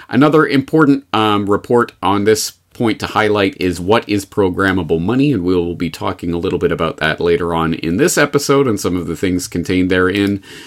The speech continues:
Uh, I would also suggest people take a look at, um, my report, uh, talking to John Titus.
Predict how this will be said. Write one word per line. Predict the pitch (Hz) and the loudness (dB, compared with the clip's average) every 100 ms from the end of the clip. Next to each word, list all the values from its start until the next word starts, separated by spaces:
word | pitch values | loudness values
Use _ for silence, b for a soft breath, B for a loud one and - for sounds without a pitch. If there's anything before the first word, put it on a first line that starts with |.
| B B | B B
Uh, | - 95 95 | -2 0 2
I | - 120 | 2 2
would | 123 | 4
also | 143 147 - 139 123 B B B | 2 2 4 2 2 B B B
suggest | - 117 127 - | -6 2 2 0
people | - 117 113 110 | -8 0 2 2
take | - 113 104 | 2 0 2
a | 101 | 0
look | 104 - - | 0 0 -2
at, | 92 90 - - | 0 0 -4 -4
um, | 87 82 78 78 | -2 -2 -4 -6
my | 101 92 87 - b b | -2 0 0 -4 b b
report, | 104 - 117 110 - b b b b - | -4 0 2 2 0 b b b b -6
uh, | 90 87 85 - | -2 0 0 2
talking | 123 110 101 | 0 0 -2
to | 92 | -6
John | 80 104 104 | -2 2 2
Titus. | - - 170 190 208 - - | 0 0 2 0 -2 -8 -12